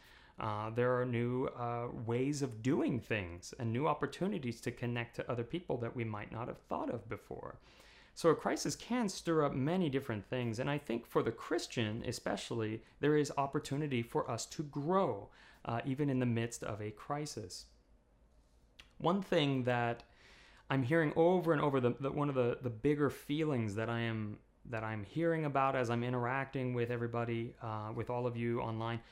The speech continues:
and also in my own family, in my own home, and myself, is this overwhelming feeling that is brought on by this crisis. And that, that feeling is disappointment. Disappointment.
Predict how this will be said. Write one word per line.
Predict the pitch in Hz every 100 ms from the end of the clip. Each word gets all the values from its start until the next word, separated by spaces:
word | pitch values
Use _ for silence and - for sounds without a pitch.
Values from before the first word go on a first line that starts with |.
| - -
and | 127
also | 120 139 156 -
in | 131
my | 120 113
own | 123
family, | 120 - 139 156 165 160
in | 117
my | 104
own | 104 107
home, | - 147 156 160
and | - 110
myself, | 101 - - 135 135 113 - - - - - -
is | 135 139 131 117
this | 123 120 117 127
overwhelming | 147 165 170 175 135 139 147 135 117
feeling | - - 226 185 113 117
that | 123 -
is | 117 110 - - -
brought | 117 117
on | 110 110
by | 110 104
this | 104 -
crisis. | - 98 92 110 -
And | - 117
that, | - - 131
that | 123 -
feeling | 175 175 170 170 -
is | 123 120 117 - 117 110
disappointment. | 151 147 - - 135 - 101 - - - _ _ _ - - _ _ - - - - - - - - 120
Disappointment. | 135 220 262 247 240 302 359 165 107 -